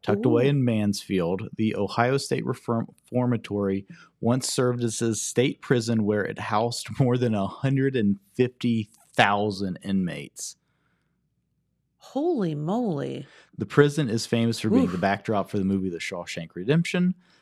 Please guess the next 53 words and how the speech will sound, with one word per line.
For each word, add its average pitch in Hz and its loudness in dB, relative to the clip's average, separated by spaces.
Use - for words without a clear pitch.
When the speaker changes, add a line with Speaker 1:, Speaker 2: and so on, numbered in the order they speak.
Speaker 1:
Throughout 127 0
October, 147 0
you 107 0
can 107 -2
also 107 0
check 107 -4
out 101 -4
their 95 -6
haunted 127 -6
experience 117 -4
with - -8
the 95 -6
Escape - -4
from 95 -2
Blood 104 -2
Prison. 82 -4
Speaker 2:
Okay, 185 2
it's 170 0
giving 160 -2
me 147 -4
chills. 143 -2
It's 185 -2
Speaker 1:
Yeah. 170 0
Speaker 2:
creeping 165 0
me 147 -4
out. 131 -2
Speaker 1:
So 123 4
I 123 4
have 175 4
a, 123 2
I - -2
have 170 0
a, 127 2
Speaker 2:
The 190 6
Speaker 1:
a, 170 2
Speaker 2:
what, 226 2
what? 247 4
Speaker 1:
uh, 185 2
so - -10
Speaker 2:
Escape 165 4
Speaker 1:
I'm 147 6
Speaker 2:
from 139 -2
Speaker 1:
guessing 220 4
Speaker 2:
Blood 147 2
Speaker 1:
that - -20
that's 135 0
like 127 -2
Speaker 2:
Prison? 104 -6
Speaker 1:
an 101 -12
escape 107 -2
room 98 -2
thing, 98 -6
and 92 -12